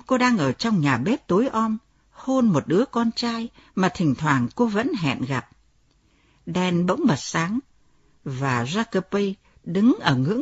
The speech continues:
cửa run lên vì giận dữ. Ông thét vào mặt người con trai đang khiếp vía, "Cút đi,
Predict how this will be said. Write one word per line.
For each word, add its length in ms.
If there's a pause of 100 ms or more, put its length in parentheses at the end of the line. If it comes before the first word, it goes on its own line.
(100)
cửa 280
run 420
lên 220
vì 200
giận 280
dữ. 340 (720)
Ông 260
thét 240
vào 120
mặt 220
người 200
con 240
trai 260
đang 240
khiếp 280
vía, 280 (240)
"Cút 200
đi, 220